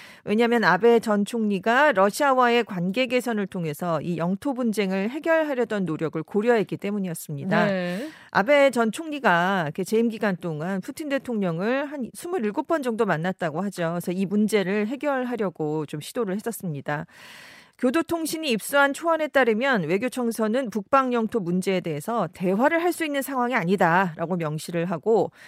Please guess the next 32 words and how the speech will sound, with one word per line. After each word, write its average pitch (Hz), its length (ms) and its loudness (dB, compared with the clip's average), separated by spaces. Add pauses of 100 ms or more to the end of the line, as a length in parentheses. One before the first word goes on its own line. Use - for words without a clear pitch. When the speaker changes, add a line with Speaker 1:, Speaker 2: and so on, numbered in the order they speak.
(160)
Speaker 1:
이 190 140 -2
러시아 180 340 2
정부가 190 640 2
국제사회의 208 760 -2
비난에 180 460 -2
귀를 202 380 -2
기울이고 165 760 -4
우크라이나에서 214 840 0
군대를 220 500 0
철수시켜야 320 720 -4
한다라는 180 720 0
내용도 151 440 -4
들어갈 202 400 0
것으로 151 400 -4
전해졌습니다. 156 840 -6
Speaker 2:
네. 165 640 2
Speaker 1:
이 202 100 -6
쿠릴 370 380 2
네 226 120 6
개 254 120 4
섬이라는 160 1040 -2
게 196 400 0
러시아 202 340 2
동부 208 360 0
사할린, 226 640 -4
캄차카 262 600 -2
반도, 170 600 -2
일본의 208 380 2
홋카이도 330 420 0
사이에 202 640 0
위치해 185 460 -2
있거든요. 165 720 -4